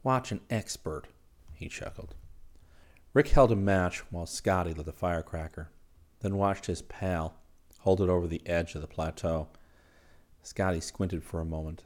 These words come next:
then let the firecracker go. It started to turn over as it fell, then straightened out and plummeted straight to its target. With a shower of sparks,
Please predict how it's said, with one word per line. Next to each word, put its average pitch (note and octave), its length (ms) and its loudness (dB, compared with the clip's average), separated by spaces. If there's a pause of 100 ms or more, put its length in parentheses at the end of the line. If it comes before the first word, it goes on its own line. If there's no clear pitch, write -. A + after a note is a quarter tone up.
(120)
then E2+ 200 -4
let E2 140 -4
the - 60 -12
firecracker E2 600 -4
go. E2 360 -2 (1040)
It G2+ 80 -10
started G2+ 320 2
to - 100 -10
turn - 340 -4
over F2+ 300 2
as D#2+ 120 -2
it F2+ 100 -12
fell, D#2 480 0 (360)
then F2 120 -2
straightened F2+ 480 0
out E2+ 320 -2 (340)
and D#2+ 160 -6
plummeted D#2+ 420 -2
straight - 640 -2
to - 140 -12
its - 160 -10
target. E2+ 460 -2 (1000)
With E2+ 100 -4
a - 40 0
shower A2+ 360 6
of F2 80 4
sparks, - 580 4